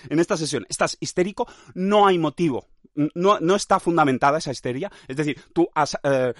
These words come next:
has aludido a una situación de excepción, a que te hallabas en una situación, eh, muy desagradable y tal. No es verdad. O sea, de verdad, mm, apenas hay diferencia con otra, con otra sesión, ¿eh? No, es que de verdad, o sea, ¿en qué, en qué, cuál es esa,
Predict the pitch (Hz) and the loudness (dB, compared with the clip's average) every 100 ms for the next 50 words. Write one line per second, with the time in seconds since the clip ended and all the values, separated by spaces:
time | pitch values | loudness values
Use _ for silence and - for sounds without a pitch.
0 | - - 151 147 165 208 220 131 135 143 | -12 -4 -2 0 0 0 0 0 -2 -2
1 | 139 - 123 123 123 - 123 202 220 214 | -4 -4 -6 -6 -6 -6 -6 0 2 0
2 | - - 110 123 117 113 117 127 123 120 | -2 -16 -14 -12 -8 -4 -4 -4 -6 -6
3 | 120 117 127 120 - - 117 104 - 139 | -8 -10 -8 -8 -10 -12 -12 -12 -8 -6
4 | 127 127 117 135 156 139 170 190 - _ | -4 -6 0 2 2 0 -4 -6 -12 _
5 | 127 151 175 110 98 90 139 156 - - | -4 0 0 0 -6 -6 -8 -10 -16 -12
6 | 127 110 110 110 117 120 127 - 120 120 | -12 -14 -18 -14 -8 -6 -6 -6 -8 -8
7 | - 131 - 165 135 - - 147 143 135 | -8 -6 0 2 2 -2 -6 -2 -2 -2
8 | 127 127 135 120 110 117 - - 113 110 | -2 -4 -4 -6 -6 -8 -8 -8 -8 -8
9 | - - 135 170 _ _ - - _ _ | -12 -10 -8 -10 _ _ -10 -10 _ _
10 | - 123 - 135 226 208 - 147 180 165 | -14 -14 -10 -2 0 0 -2 -4 -2 2
11 | 175 147 120 160 151 151 - - 151 190 | 2 2 0 -4 -4 -10 -8 -4 -4 -4
12 | - _ 208 208 208 202 160 139 | -8 _ 2 4 2 -2 -2 -4